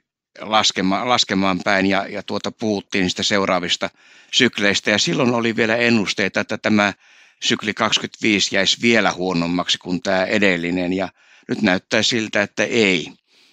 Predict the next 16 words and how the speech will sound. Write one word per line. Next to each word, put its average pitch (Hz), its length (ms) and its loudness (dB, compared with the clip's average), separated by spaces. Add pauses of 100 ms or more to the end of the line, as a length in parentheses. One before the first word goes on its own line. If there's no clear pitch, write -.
(120)
että 92 280 -6
tää, 95 520 0
tää 90 160 0
on 101 240 -2
piristymään 95 640 0
päin. 101 220 2
Mutta 104 260 -2 (580)
kyllähän 131 240 4
tietysti 127 300 -2
tää 120 240 0
auringonpilkkujen 110 880 0
määrästä 104 520 2
on 98 100 2
aika 120 220 -2
vaikea 104 480 0
etukäteen 101 680 -4